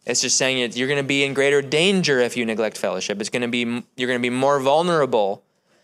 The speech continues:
without fellowship to falling away. But there are times where believers, for whatever reason,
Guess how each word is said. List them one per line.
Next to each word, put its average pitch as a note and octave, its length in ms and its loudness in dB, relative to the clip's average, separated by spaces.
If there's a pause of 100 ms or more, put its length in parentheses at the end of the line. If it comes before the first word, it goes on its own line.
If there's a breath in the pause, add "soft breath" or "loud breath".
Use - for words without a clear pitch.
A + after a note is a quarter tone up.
(200 soft breath)
without A#2 300 2
fellowship G#2 500 -2
to A2 80 -6
falling G#2 320 -2
away. G2 400 -6 (1080)
But B2+ 380 0 (100)
there B2+ 200 0
are B2+ 200 4
times B2 460 -2
where A2+ 160 0
believers, A2+ 500 -2
for A2 200 -2
whatever G#2+ 300 0
reason, A2 460 -6